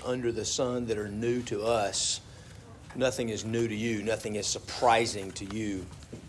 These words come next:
Nothing catches you off balance, unprepared. And so, Lord, the sin of worry, anxiety, and everything that goes along with it,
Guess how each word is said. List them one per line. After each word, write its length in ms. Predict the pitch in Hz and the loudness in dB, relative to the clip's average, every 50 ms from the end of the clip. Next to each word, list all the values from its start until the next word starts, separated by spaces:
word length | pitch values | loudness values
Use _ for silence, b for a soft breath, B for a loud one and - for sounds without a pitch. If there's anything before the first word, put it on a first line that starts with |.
| - - | -12 -12
Nothing 260 | 101 104 - 104 90 92 | -10 -8 -8 -8 -8 -10
catches 520 | - - - 135 110 - - 110 104 - 107 | -4 0 2 2 2 2 -2 -4 -4 -4 -4
you 300 | 110 107 107 104 101 98 - - B B B B B B B B B B B B B B B B B B B B B - - - - | -2 -2 -4 -4 -6 -8 -10 -14 B B B B B B B B B B B B B B B B B B B B B -18 -16 -2 4
off 260 | - 113 110 - - | 6 6 6 6 4
balance, 600 | - 110 113 113 110 104 107 - - - - - - - - | 4 4 6 6 4 2 2 0 0 0 0 0 -4 -6 -4
unprepared. 800 | 131 131 120 123 117 - - 123 123 117 113 113 107 101 98 - B B B B B B B B B B B B B B B - - - - - - - - - | -4 -4 -4 -6 -8 -2 4 8 10 10 10 10 8 6 0 -8 B B B B B B B B B B B B B B B -18 -18 -18 -18 -18 -18 -14 -10 -6
And 100 | - 120 | 0 2
so, 500 | - - 156 139 135 127 123 120 117 117 113 B B B B B B B B B - - - | 4 6 8 8 10 10 8 6 6 2 -2 B B B B B B B B B -18 -10 -6
Lord, 140 | - 131 120 | -4 -4 -2
the 80 | 107 | -2
sin 300 | - - - 165 151 135 | 0 2 4 4 4 4
of 100 | 120 104 | 2 2
worry, 500 | 101 110 123 123 123 127 127 127 123 123 | 2 4 4 6 6 6 6 6 4 4
anxiety, 680 | 110 107 107 104 98 113 113 113 117 117 117 117 110 104 | 0 -4 -6 -4 0 2 4 4 4 4 2 0 -2 -2
and 80 | 95 98 | -2 -2
everything 480 | - 113 113 120 117 117 120 113 107 | -2 0 0 -2 -2 -2 -2 -4 -4
that 160 | 101 92 - | -6 -6 -4
goes 320 | 104 110 107 107 110 101 92 | -2 0 0 0 0 -2 -4
along 320 | 104 104 104 104 104 101 | -4 -2 -2 -2 -2 -2
with 240 | 101 110 110 113 - | -2 -2 -2 -2 -2
it, 220 | 98 95 92 - | -4 -4 -6 -10